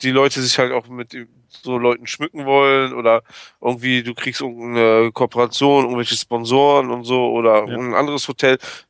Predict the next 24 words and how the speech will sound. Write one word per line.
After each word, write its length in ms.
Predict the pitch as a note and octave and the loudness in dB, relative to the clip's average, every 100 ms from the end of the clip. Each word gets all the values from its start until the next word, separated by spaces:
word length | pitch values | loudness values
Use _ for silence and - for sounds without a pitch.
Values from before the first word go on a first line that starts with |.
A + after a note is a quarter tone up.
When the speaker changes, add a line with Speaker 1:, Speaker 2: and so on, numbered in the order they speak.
| _ | _
Speaker 1:
macht 320 | B2 B2+ - | -4 -4 -2
dir 100 | C3+ | -2
ein 80 | B2 | -2
sch-, 260 | A#2+ - - | -6 -8 -4
nettes 240 | B2 C3 - | -6 -4 -6
Angebot, 800 | D#3 E3+ C#3 C#3 D3 - - _ | -6 -6 -4 0 -2 -2 -12 _
ne, 260 | - C3+ D4+ - _ - | -6 -4 -4 -6 _ -18
Speaker 2:
Mhm. 340 | A#2+ A#2 B2 | -14 -12 -10
Speaker 1:
um 140 | B2 A#2 | -10 -4
dich 300 | A#2+ - - | -2 -2 -2
mit 220 | B2+ - | -8 0
dir 140 | C#3 C#3+ | 0 2
zu 100 | C#3+ | 0
schmücken. 500 | - C#3 C#3 C3+ B2+ | 0 -2 -4 -8 -2
Also 160 | A2+ | 0
ich 140 | A2+ - | 0 2
glaube, 340 | A#2+ - D3+ | 2 2 2
deswegen 400 | C3+ - C#3 C3 | 0 -2 -2 -2
geben 180 | C3 C3 | -2 -2
die 140 | B2+ | -2
auch 400 | - G2+ - - | -2 -4 -6 -6
richtig, 480 | B2 B2 A#2 - A2 | 0 2 2 -2 -6
richtig 260 | - - - | -6 -8 -4
Vollgas. 520 | A#2 A2 A2 G#2 - | -2 0 2 0 -2